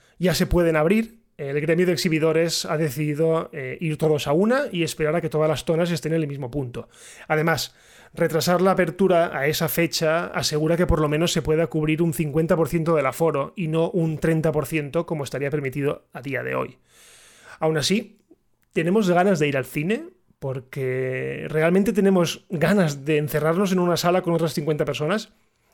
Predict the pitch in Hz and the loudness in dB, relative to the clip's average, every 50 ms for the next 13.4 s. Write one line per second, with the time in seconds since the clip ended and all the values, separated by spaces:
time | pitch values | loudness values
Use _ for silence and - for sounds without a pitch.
0 | - - 160 196 240 233 208 175 151 139 - 233 - 180 135 113 - - _ - | -6 0 2 2 2 2 2 2 2 2 0 -2 -2 -4 -6 -8 -10 -12 _ -4
1 | 156 107 143 143 139 147 170 226 233 - - _ _ - 226 156 131 127 127 127 | -2 0 0 0 0 0 -2 -2 -2 -6 -12 _ _ -16 -14 -14 -12 -12 -12 -12
2 | 123 - - - _ _ _ _ _ - 170 170 156 156 151 170 - 185 190 180 | -12 -14 -16 -20 _ _ _ _ _ 0 0 0 2 2 0 0 2 2 2 2
3 | 175 175 170 165 165 160 160 151 160 160 - 196 185 185 170 123 214 190 165 143 | 2 2 2 2 2 2 2 2 0 0 0 0 0 2 2 2 0 0 0 0
4 | 131 - - - 160 156 180 190 185 180 170 165 160 160 160 165 170 - - _ | -2 -4 -2 0 0 2 2 2 2 2 2 2 0 0 -2 -4 -8 -12 -20 _
5 | _ - 165 143 147 156 151 147 143 143 139 139 151 156 131 151 156 156 175 175 | _ -20 -14 -10 -6 -6 -4 -4 -4 -4 -4 -4 -4 -4 -2 -2 -2 0 0 0
6 | 156 - - 139 160 175 160 196 240 240 - - - - - _ _ _ - - | 0 -2 -4 -2 0 0 0 0 0 -2 -6 -16 -20 -20 -20 _ _ _ -12 -8
7 | 131 - 165 170 180 185 160 180 165 165 160 151 147 139 - 175 170 175 202 220 | -4 -2 0 0 0 2 2 2 2 2 2 0 0 -2 -2 -2 0 2 2 2
8 | 214 175 123 - 156 143 139 147 156 156 151 139 - 185 170 165 190 254 349 - | 0 -2 -2 -4 -4 -4 -2 -2 -4 -4 -4 -4 -2 0 0 0 0 -2 -6 -12
9 | _ _ _ - 131 127 120 156 160 151 165 165 156 151 180 202 226 247 240 - | _ _ _ -8 -8 -8 -4 -4 -2 0 0 0 0 0 0 0 0 -2 -4 -6
10 | - 139 - 156 127 - - 190 170 - 170 151 - 165 180 226 - - - - | -8 -4 -2 -2 0 2 2 2 2 2 2 2 2 2 0 0 -2 -2 0 2
11 | 220 180 151 165 151 151 127 165 175 165 196 196 170 170 175 180 175 170 180 180 | 2 4 2 2 0 0 0 0 0 2 2 2 2 2 2 2 2 2 2 2
12 | 151 135 160 160 160 170 185 214 220 214 165 113 - - - 139 139 156 151 131 | 2 2 2 2 2 2 0 0 -2 -4 -6 -6 -6 -6 -6 -6 -4 -4 -6 -6
13 | 131 113 135 180 180 151 135 120 | -8 -4 -2 -2 -2 -2 -2 -6